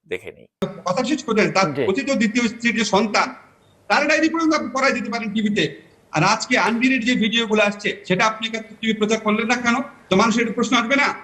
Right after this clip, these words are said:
Speaker 2: এখন ধরেন চ্যানেল আই কারো টেপ যদি প্রচার না করে, যদি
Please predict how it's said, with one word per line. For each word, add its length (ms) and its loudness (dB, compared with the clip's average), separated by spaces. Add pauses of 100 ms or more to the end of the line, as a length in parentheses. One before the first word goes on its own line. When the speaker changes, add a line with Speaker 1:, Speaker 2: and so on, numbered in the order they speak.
(360)
Speaker 2:
এখন 160 -2
ধরেন 200 2
চ্যানেল 260 2
আই 120 0
কারো 200 2
টেপ 180 -2
যদি 200 -2
প্রচার 220 2
না 120 2
করে, 240 0 (340)
যদি 140 2